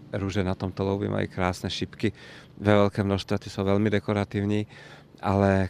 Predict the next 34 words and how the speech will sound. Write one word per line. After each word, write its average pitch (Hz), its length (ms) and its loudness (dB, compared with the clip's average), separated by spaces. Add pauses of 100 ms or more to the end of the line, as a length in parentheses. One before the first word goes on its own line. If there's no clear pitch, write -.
květu 104 360 0
těch 95 200 0
růží 95 240 -2
už 90 80 -2
bychom 95 320 -6 (120)
tady, 95 400 0 (140)
eh, 95 380 -2
moc 98 180 -4
nenašli. 90 460 -2 (380)
Vidíme, 107 300 2
že 98 60 0
sem 101 260 0
tam 101 220 -2
ještě 101 280 -6
na 95 120 -4
nějakém 98 360 -4
keříčku 98 480 -6
něco 101 280 -4
málo 95 400 2 (320)
opakuje 101 400 0
kvetení, 95 580 -2
ale 98 120 -2
vlastně 98 360 -6
keře 98 380 2
těchto 98 260 -4
historických 95 600 -2
růží 98 280 0 (100)
už - 140 -10
jsou 101 260 2 (380)
těsně 98 400 0
před - 240 -4
takovým 95 380 -2
tím 101 180 -2
svým 95 340 0